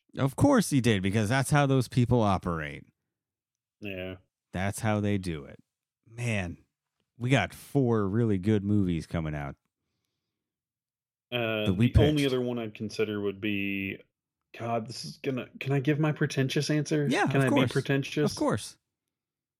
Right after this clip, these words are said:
Speaker 2: Diablo Cody doing a Life is Strange movie.
Speaker 1: Yep, that's pretentious, all right.
Speaker 2: Yeah, I know. I'm sorry.
Speaker 1: <laughs> Hey, you know what? I mean, at least none of us pitched, uh, a Dead Space movie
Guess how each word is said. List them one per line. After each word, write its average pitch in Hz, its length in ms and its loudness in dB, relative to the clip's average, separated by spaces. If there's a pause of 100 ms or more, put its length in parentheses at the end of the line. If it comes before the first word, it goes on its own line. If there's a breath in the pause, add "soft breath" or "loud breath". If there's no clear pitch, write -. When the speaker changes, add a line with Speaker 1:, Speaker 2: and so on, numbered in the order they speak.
(680)
Speaker 2:
Diablo 120 480 2
Cody 117 380 -2
doing 110 260 -2
a 110 40 -2
Life 107 260 -2
is 101 80 -8
Strange 104 440 -6
movie. 113 400 -2 (1080)
Speaker 1:
Yep, 98 360 0
that's 113 260 0
pretentious, 143 600 0
all 113 160 2
right. 110 300 -2 (960)
Speaker 2:
Yeah, 107 300 -2
I 107 80 -4
know. 92 260 -4
I'm - 200 4
sorry. 180 540 2
Speaker 1:
<laughs> 190 400 -2 (1400 soft breath)
Hey, 107 140 0
you 113 140 2
know 117 140 4
what? 117 220 2
I 117 140 2
mean, 113 220 0
at 110 160 -4
least 123 320 0
none 120 180 4
of 117 100 4
us 113 160 2
pitched, - 480 0
uh, 92 380 0
a 101 80 -4
Dead 98 300 -2
Space 110 360 0
movie 113 600 2